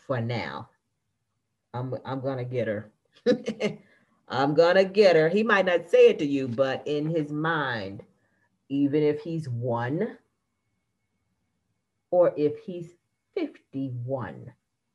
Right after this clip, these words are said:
years old, okay? It, because if you don't teach him at one, he will still be doing it to you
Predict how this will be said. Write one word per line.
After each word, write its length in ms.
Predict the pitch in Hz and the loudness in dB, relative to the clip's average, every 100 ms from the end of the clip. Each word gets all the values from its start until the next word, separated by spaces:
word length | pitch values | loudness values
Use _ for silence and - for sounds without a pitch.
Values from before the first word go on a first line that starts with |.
| - | -16
years 580 | 131 123 120 101 - _ _ _ - | -12 -8 -8 -10 -14 _ _ _ -4
old, 460 | 120 82 - - - _ _ _ _ _ _ _ 131 | -2 -2 -8 -20 -20 _ _ _ _ _ _ _ -16
okay? 520 | 127 - 160 170 - _ _ _ _ _ _ | -10 -4 -2 -4 -10 _ _ _ _ _ _
It, 260 | - 160 139 | -4 -4 -4
because 300 | 160 175 160 | -4 2 2
if 180 | 156 160 | 2 -4
you 100 | 170 | 0
don't 300 | 185 180 156 | 2 2 -2
teach 300 | - 233 - | -6 -6 -4
him 200 | 160 151 | -4 -4
at 180 | 131 143 | -6 -8
one, 360 | 135 123 117 120 _ | -8 -6 -8 -12 _
he 180 | - 285 | -2 0
will 300 | 180 208 208 | 2 2 2
still 320 | 160 - 147 | -2 0 0
be 160 | 143 143 | 0 -4
doing 320 | 139 147 143 | -2 -4 -4
it 100 | 110 | -8
to 100 | - | -12
you 360 | 131 123 110 110 | -10 -6 -6 -8